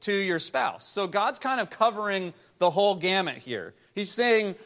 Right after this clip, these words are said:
you know, all of, all of sexual activity outside of marriage is off limits.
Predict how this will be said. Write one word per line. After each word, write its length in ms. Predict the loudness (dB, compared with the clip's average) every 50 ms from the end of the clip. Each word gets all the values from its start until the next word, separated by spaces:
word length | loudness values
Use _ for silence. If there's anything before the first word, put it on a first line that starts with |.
| -20 -20 -20 _ _ _ -4
you 80 | 0 2
know, 140 | 2 2 4
all 640 | 6 6 8 8 8 8 8 8 8 8 6 6 4
of, 640 | 6 6 6 6 6 4 4 0 -4 -8 -12 -12 -14 _ _ _ _ _ _ _ _ _ _ _ _ _ _ _ _
all 340 | 0 2 4 4 4 4 2
of 140 | 0 0 -2
sexual 500 | -2 -2 -2 -2 -2 -6 -6 -4 -2 -2
activity 520 | -2 -4 -4 -6 -6 -4 -4 -4 -6 -4 -2
outside 760 | 0 0 0 0 -2 -4 -4 -2 0 2 2 2 0 0 -2
of 600 | -2 -2 0 2 2 0 0 -4 -8 -12 -14 -16 -18 _ _ _ _ _ _ _ _ _ _ _ _ _ _ _
marriage 720 | -10 -6 -2 0 0 0 0 -2 -4 -8 -10 -16 -18 -18 -20 _ _ _ _ _ _ _ _ _ _ _ _ _ _ _ _ _ _ _ _ _ _ _ _ _ _
is 200 | -8 -8 -8 -6 -6
off 300 | -4 -4 -4 -4 -6 -8
limits. 680 | -8 -8 -6 -6 -8 -10 -12 -14 -12 -12 -12 -14 -16